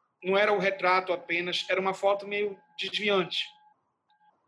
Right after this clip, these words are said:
E aí nós reunimos, eu, Cláudia Leão, Flávia Montran e Mariana Clautal Filho,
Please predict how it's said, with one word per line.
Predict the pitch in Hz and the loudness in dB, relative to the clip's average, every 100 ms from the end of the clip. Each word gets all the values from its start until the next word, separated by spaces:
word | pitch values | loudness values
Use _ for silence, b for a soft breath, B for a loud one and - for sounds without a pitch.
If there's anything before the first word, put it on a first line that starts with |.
| - | -4
E | |
aí | 165 | 0
nós | 190 190 | 2 2
reunimos, | 208 208 165 139 | 0 0 -6 -4
eu, | 151 170 | -4 -2
Cláudia | 156 151 147 | 0 0 0
Leão, | 139 139 147 156 | -4 -4 -8 -6
Flávia | 147 139 | -4 -2
Montran | 139 135 - 139 151 | -4 -10 -12 -8 -6
e | 147 | -4
Mariana | 139 135 135 | -4 -4 -6
Clautal | 135 135 143 | -6 -4 -6
Filho, | - 147 170 | -6 -10 -10